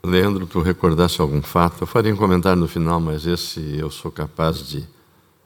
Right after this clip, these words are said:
de esquecer e não queria deixar passar sem registrar. E quando eu te vi, eu imaginei, eu já vi o Leandro em algum lugar.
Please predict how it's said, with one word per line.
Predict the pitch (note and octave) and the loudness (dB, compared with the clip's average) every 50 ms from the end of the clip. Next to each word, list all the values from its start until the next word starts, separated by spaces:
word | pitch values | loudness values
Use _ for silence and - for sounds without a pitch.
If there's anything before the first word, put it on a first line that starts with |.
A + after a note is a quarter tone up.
| _ _ _ _ | _ _ _ _
de | - F2 | -8 -6
esquecer | E2+ - - - E2+ D#2+ - - - F2+ F2 F2+ F2+ | -6 -6 -4 -2 -2 -2 -2 -4 -2 -2 0 0 0
e | F2 | 0
não | E2+ F2 F2 | -2 -4 -6
queria | E2 - - E2+ D2 E2 E2 D#2 | -6 -8 -8 -6 -4 -2 -2 -2
deixar | D#2 D2+ - - D#2+ D2+ | -4 -6 -6 -6 -8 -8
passar | - - D2 D2 - - D#2+ D#2 D2+ | -8 -10 -10 -8 -6 -6 -4 -6 -6
sem | - - D#2 D2+ | -6 -6 -8 -6
registrar. | D#2 D#2+ D2+ D#2 D#2+ - - - D2 C#2 C2+ - _ _ _ _ - - _ _ - | -6 -6 -6 -8 -8 -12 -10 -10 -10 -12 -12 -14 _ _ _ _ -20 -20 _ _ -10
E | - | -10
quando | E2+ - A2+ A2 G#2 G2+ | -8 -6 -4 -4 -4 -2
eu | F#2+ E2 | 0 0
te | D2 - - G2+ F2 | 0 0 0 -2 -2
vi, | D#2+ D2+ D2+ E2+ G2+ G#2 G#2 G#2 G2 | -2 -2 -4 -4 -4 -2 -2 -4 -4
eu | G2 F#2+ F#2+ F2+ D#2+ - - - | -4 -6 -6 -6 -8 -10 -12 -12
imaginei, | - F2 E2+ E2+ F2 F2 D#2+ D#2+ E2 E2+ | -8 -6 -4 -2 -2 -2 -2 -4 -4 -4
eu | E2+ F2 | -4 -4
já | D#2 F2 F#2+ G2 G2 G#2+ | -4 -2 -2 -2 -2 -2
vi | A2 F#2 D2+ D#2+ F#2+ | -4 -6 -8 -8 -8
o | G2 G2 | -6 -6
Leandro | F2 D2+ C#2+ - F2 F2 E2+ - | -4 -4 -4 -4 -4 -4 -4 -4
em | |
algum | E2+ - - E2 E2 | -6 -6 -4 -6 -6
lugar. | D2+ D2+ - - - C#2+ - | -6 -6 -6 -6 -6 -6 -6